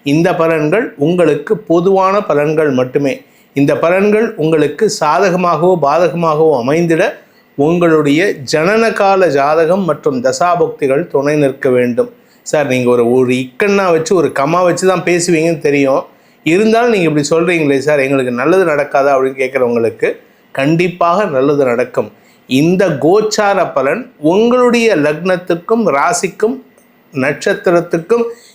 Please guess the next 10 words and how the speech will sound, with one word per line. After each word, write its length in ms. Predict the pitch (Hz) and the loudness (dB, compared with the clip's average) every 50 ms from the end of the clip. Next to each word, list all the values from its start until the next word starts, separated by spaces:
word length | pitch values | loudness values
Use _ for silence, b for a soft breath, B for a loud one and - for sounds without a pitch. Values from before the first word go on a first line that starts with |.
| B - | B -2
எப்படிப்பட்ட 680 | 135 143 147 147 - 208 214 208 202 214 190 180 196 | -2 -2 0 0 0 0 0 0 0 -2 -2 -2 -2
பலன்கள் 600 | 175 - 156 151 156 156 165 160 165 170 120 113 - - _ | -2 0 0 0 0 0 0 0 0 0 0 -2 -6 -10 _
அமையும் 600 | - 131 143 156 165 170 185 196 190 143 - - - 127 | -6 -2 -2 0 0 2 2 2 0 -2 -4 -6 -6 -6
அப்படிங்கிறது 640 | 131 156 160 165 180 185 175 160 135 131 156 214 - - - - - | -4 -2 -2 0 0 0 0 0 0 0 0 0 -2 -2 -8 -10 -6
தனிப்பட்ட 640 | - 143 156 185 208 196 - - 202 190 - 190 | -4 -2 -2 -2 -2 -2 -4 -4 -6 -4 -2 -4
ஜாதகத்தை 680 | 165 143 147 143 143 156 160 156 156 156 156 - - 131 | -2 -2 0 0 0 2 2 0 0 0 -2 -2 -2 0
வைத்து 380 | 123 127 147 170 160 - 180 - | 0 0 0 -2 -2 -2 -4 -2
சொல்ல 340 | - - 135 139 147 151 | 0 0 0 0 0 0
தெரிஞ்சுக்கொள்ளணும்னு 1000 | 143 151 - 156 143 151 165 170 156 160 151 151 147 143 147 156 175 190 180 147 120 | -2 -2 -2 -2 0 0 0 0 0 0 0 0 0 0 0 0 0 0 0 -2 -2
நினைக்கிறவங்க 680 | 127 151 151 147 165 151 143 139 127 127 160 254 - | -2 -4 -2 -2 0 0 0 0 0 -2 -2 -4 -4